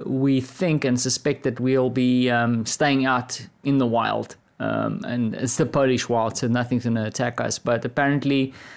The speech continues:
uh, the law here is also that, um, it's not like private property, so we can stop off and assist people do this, and we'll be camping next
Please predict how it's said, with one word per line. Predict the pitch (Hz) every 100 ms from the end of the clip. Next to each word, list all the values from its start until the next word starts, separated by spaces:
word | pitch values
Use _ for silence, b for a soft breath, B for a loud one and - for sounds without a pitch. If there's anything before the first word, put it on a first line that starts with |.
| B B B B B -
uh, | - -
the | 151
law | 143 151 151
here | 120 156 143
is | 135 131
also | 151 143 147 127
that, | 131 127 -
um, | 131 123 120 123 120 - -
it's | 127 123
not | 143 131
like | 127 123
private | 135 131 127 -
property, | 127 131 123 123 113
so | - 120 120 120
we | 120 135 139
can | 143 127 123
stop | - 147 127
off | 127 123 123
and | 120
assist | 117 - 120 - - - _
people | - 123 123
do | - 127 127
this, | 123 120 -
and | - 113 110 110 B B B
we'll | 131 135
be | 135
camping | 135 139 135 135 127
next | 127 127 -